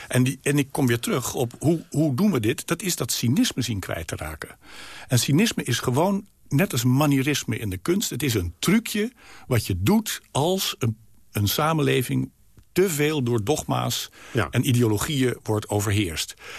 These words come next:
Speaker 1: Maar dat trucje, dat moet je echt afleggen als de ideologieën weg zijn en de dogma's niet meer bestaan. Want dan ben je met iets bezig, met een, met een, met een mug op een, of met een kanon op een mug te schieten. Hè, cynisme is een, een, een, een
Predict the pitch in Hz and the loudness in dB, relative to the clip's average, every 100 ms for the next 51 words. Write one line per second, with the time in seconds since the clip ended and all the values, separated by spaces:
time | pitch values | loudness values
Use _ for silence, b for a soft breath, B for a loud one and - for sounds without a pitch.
0 | B - 131 135 - 240 - 156 131 165 | B -2 -2 0 2 0 0 -4 0 -2
1 | - - _ - 220 233 - - 214 208 | -2 -10 _ 0 0 0 -4 -4 -2 2
2 | 120 113 214 - B B B B - 170 | 0 0 -4 -8 B B B B -2 0
3 | 208 - 170 147 120 - 196 139 131 175 | 2 0 0 2 2 0 0 2 0 -2
4 | - 147 151 - 131 113 190 - 131 123 | -2 -4 -2 0 2 2 0 2 -2 -2
5 | - _ 131 180 202 147 120 110 - 101 | -6 _ 0 2 2 0 2 -2 -2 -2
6 | 85 73 B B B - 165 - 156 151 | -2 -8 B B B 0 0 2 0 2
7 | 165 147 135 135 - 117 127 170 147 113 | 2 2 0 -2 -2 -2 2 2 2 0
8 | 175 - 135 131 127 139 135 120 113 B | -4 -4 -2 0 0 0 0 0 -2 B
9 | B 147 135 127 170 143 117 117 117 - | B 0 2 4 2 0 -2 -4 -4 -8
10 | - 117 127 123 131 123 151 120 113 110 | -4 0 0 0 0 0 2 0 2 2
11 | 143 - 107 - 87 76 - B B B | 2 -2 -6 -6 -8 -10 -12 B B B
12 | B 135 - - 131 196 - - 117 107 | B -2 0 2 2 2 -2 -2 0 -2
13 | - - 107 101 - 101 101 - - 104 | -4 -2 -2 -2 -4 -2 -2 -4 -2 -2